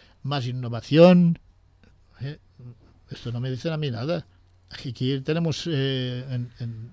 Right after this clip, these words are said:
España tenemos zonas donde la modernización está al día, donde la tecnología está al día, donde la innovación está al día, donde existen grandes explotaciones de, de mil hectáreas, que no son mil anegadas, sino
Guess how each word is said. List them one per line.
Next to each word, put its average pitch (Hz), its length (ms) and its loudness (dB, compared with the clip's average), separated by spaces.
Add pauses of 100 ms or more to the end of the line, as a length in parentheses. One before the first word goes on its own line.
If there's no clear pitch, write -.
España 139 380 -6
tenemos 135 380 -2
zonas 131 680 -6 (720)
donde 131 380 0
la 120 100 0
modernización 117 1000 -2
está 123 220 -8
al 113 120 -6
día, 160 220 -2
donde 120 420 -6
la 120 300 -4
tecnología 117 580 -2
está - 160 -6
al 117 80 -8
día, 175 380 0 (280)
donde 131 260 -2
la 123 100 -2
innovación 120 460 0
está 123 180 -4
al 117 100 -6
día, 175 220 -2
donde 127 200 -6
existen 131 520 -6
grandes 127 340 -6
explotaciones 123 800 -8
de, 120 220 -4
de 113 140 -8
mil 131 200 -4
hectáreas, 160 640 -6 (260)
que 120 80 -8
no 131 100 -8
son 120 300 -10 (160)
mil 127 280 -6 (140)
anegadas, 120 460 -10
sino 117 220 -12